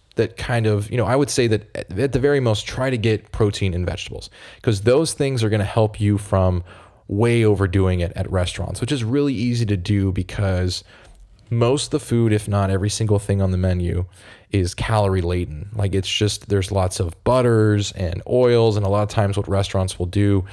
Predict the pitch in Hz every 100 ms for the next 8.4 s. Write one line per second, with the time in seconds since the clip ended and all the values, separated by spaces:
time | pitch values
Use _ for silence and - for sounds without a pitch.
0 | - - 104 92 104 110 101 92 92 92
1 | 85 90 117 113 101 90 98 - 104 92
2 | - 170 165 - 120 110 107 - - -
3 | 110 101 - 110 98 101 95 104 92 98
4 | - 98 92 95 - - - - - 127
5 | 117 113 - 98 92 92 95 92 - 87
6 | 90 - - _ _ _ _ _ _ _
7 | _ - 113 139 156 127 110 139 110 110
8 | 110 107 107 101